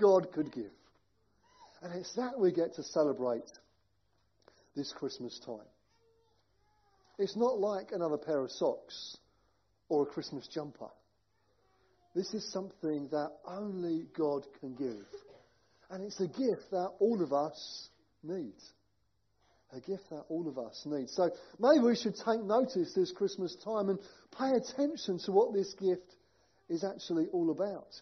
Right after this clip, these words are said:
As we've heard already, way back in Old Testament times, hundreds of years before Jesus was born, Isaiah the prophet prophesied, "For to us a son is born, to us a son is given,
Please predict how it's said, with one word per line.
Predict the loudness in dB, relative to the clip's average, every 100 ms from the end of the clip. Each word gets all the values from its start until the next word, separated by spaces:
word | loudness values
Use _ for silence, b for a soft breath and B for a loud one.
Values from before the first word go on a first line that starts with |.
| b b b
As | 6
we've | 6
heard | 10 12 12
already, | 12 12 12 12
way | 10 10
back | 8 4 4
in | 4
Old | 8 8 6 0
Testament | 0 0 0 0 0
times, | 2 4 2 -2 B B
hundreds | 6 8 10 8 6
of | 6
years | 6 8 8 6
before | 2 8 10 10
Jesus | 10 8 8 4
was | -2 -2
born, | 8 10 12 10 4 B B
Isaiah | 6 8 10 12 12 10 10
the | 8 10
prophet | 8 10 8 8 8
prophesied, | 8 6 0 2 4 4 2 B B B
"For | 4 6
to | 6 2
us | 6 8 10 6 2
a | 0
son | 0 -2 0 2 4
is | 2
born, | 4 8 10 8 4 -2 -18 -20 b b
to | 2 6
us | 8 6 6
a | 4
son | 4 2 6 8
is | 6 4
given, | 4 6 6